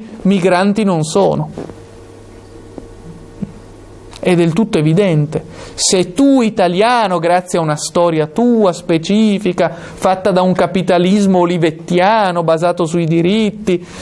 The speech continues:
sulla, sul riconoscimento della dignità umana, eri abituato a fare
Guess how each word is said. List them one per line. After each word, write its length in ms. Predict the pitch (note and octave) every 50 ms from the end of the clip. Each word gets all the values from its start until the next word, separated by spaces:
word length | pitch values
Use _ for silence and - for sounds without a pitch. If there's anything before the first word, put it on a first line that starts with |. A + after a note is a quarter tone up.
| - -
sulla, 540 | - - - G3 G3 F#3+ F#3+ F3+ E3+ E3 E3 - - - -
sul 240 | - - G#3+ G#3+ -
riconoscimento 1040 | G3+ B3 B3+ - A#3+ A3+ G#3+ G3+ F#3+ F#3+ - G3+ F#3 F3+ F3+ G3+ A3+ A3+ A3 A3 G3+
della 240 | F3+ F3 E3 D#3+ D#3+
dignità 500 | D#3+ F#3 F3+ F3+ F3 F3 E3+ F3 F#3+ F#3
umana, 420 | F3+ E3+ F3+ G3+ A3+ A#3+ A3 F#3+
eri 160 | E3+ E3 E3
abituato 500 | E3 E3 E3+ D#3 E3 F#3 F#3+ G#3 G3+ G3+
a 60 | E3
fare 420 | D#3+ - F3 F#3 F#3+ F#3 E3+ -